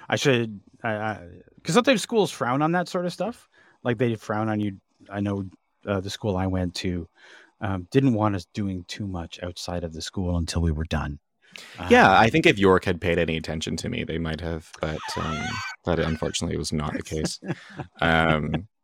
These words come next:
Speaker 2: no, I mean, we, so I studied, um, on, it was Michael Gray Eyes and Moynihan King,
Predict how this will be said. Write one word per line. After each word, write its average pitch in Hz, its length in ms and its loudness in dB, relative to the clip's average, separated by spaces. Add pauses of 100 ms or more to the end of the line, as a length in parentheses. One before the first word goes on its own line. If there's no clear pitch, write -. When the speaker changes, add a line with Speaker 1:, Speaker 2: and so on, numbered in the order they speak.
(600)
Speaker 2:
no, 131 420 8
I 117 140 6
mean, 127 460 4
we, 127 340 4 (100)
so 110 180 2
I 110 120 6
studied, 98 480 2 (440)
um, 85 640 2 (760)
on, 85 500 -2 (180)
it 92 60 0
was 95 400 -2 (640)
Michael 104 320 2
Gray 90 220 6
Eyes 85 300 4
and 80 280 -2
Moynihan 82 440 -2
King, 80 600 -6